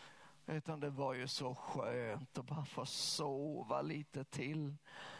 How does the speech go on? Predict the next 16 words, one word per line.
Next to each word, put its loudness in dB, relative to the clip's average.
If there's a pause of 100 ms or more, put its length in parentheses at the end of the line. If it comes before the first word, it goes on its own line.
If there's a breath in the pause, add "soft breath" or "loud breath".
(160 loud breath)
Tänk 0
att -2
man, 0
tänk -2
att 0
man 0
måste -2
stiga -2
upp 0
på -4
morgonen. -4 (1800 loud breath)
Ja, 4 (400)
så 2
varför 4
sover 0
man? 0